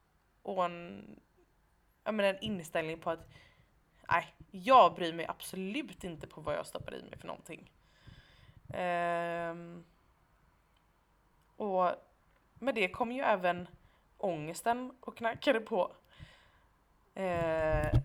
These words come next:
jag... Eh, jag gick ju såklart upp i vikt, som många förstår. Eh, jag... Eh,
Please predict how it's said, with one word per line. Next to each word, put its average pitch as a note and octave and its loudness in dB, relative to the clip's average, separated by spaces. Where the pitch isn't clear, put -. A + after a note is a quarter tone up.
jag... G3+ 2
Eh, F#3+ 0
jag A#3 2
gick - -4
ju A3+ -12
såklart F#3+ 2
upp - -14
i E3+ -12
vikt, F#3+ -10
som F#3+ -6
många F#3+ -6
förstår. E3+ -8
Eh, E3+ -6
jag... F#3+ -4
Eh, E3+ -6